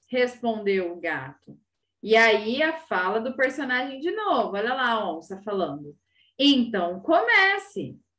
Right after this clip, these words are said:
né? E depois nós temos ainda mais falas de personagens, mas só pra gente relembrar, toda vez que o personagem vai falar, eu preciso sinalizar esta fala.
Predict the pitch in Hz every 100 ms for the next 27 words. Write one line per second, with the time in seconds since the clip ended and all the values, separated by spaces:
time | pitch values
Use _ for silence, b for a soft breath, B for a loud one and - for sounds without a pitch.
0 | _ _ _ _ - 170 220 339 - -
1 | _ - 233 262 262 294 311 370 370 403
2 | 392 381 339 285 285 285 254 226 269 -
3 | - 202 190 208 214 - - 214 214 311
4 | 277 196 208 262 285 - b b 226 233
5 | 294 294 339 330 330 311 311 320 403 427
6 | 254 208 208 208 202 208 196 196 262 320
7 | 339 - 294 294 269 226 226 214 202 196
8 | - 220 208 180 165 175 254 - _ _
9 | _ - 220 226 330 403 - 339 370 381
10 | 381 381 359 320 320 285 269 294 349 349
11 | 415 427 254 185 156 165